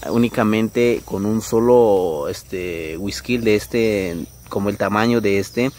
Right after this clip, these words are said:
es el que prácticamente es, lo recogí.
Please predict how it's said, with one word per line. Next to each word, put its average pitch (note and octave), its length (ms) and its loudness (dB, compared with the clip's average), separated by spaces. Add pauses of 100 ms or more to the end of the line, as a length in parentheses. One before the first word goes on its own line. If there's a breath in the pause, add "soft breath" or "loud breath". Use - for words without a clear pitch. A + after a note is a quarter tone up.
(400 loud breath)
es C#3 220 2
el D3+ 80 -4
que G#2+ 300 2
prácticamente A#2 1000 0
es, - 220 -12 (360 loud breath)
lo G2+ 380 4
recogí. G#2+ 580 0